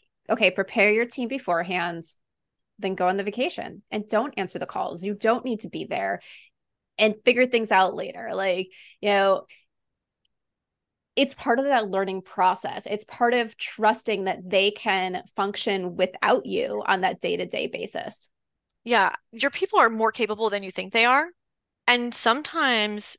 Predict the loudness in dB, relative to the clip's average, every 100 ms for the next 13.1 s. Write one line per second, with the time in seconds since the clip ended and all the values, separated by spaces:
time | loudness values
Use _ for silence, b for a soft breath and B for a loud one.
0 | 2 2 2 0 -2 -2 -2 0 -2 0
1 | 2 2 _ _ -2 0 2 0 -2 -2
2 | -2 -2 -4 -6 -4 0 0 0 0 2
3 | 2 0 -4 2 2 2 -2 -2 -2 -4
4 | -4 0 0 -2 2 4 4 4 4 4
5 | 2 2 0 0 _ -4 0 -2 -2 -6
6 | -6 0 0 2 2 4 4 2 -2 -2
7 | -2 0 2 2 2 0 0 -2 -4 -6
8 | -6 -4 0 0 2 0 0 -4 -4 -8
9 | B B B B 4 6 8 6 6 4
10 | 4 0 0 4 6 6 4 0 -8 _
11 | -2 -2 -2 -2 -2 -2 0 2 0 -4
12 | _ _ _ _ _ -2 -2 2 2 4
13 | 0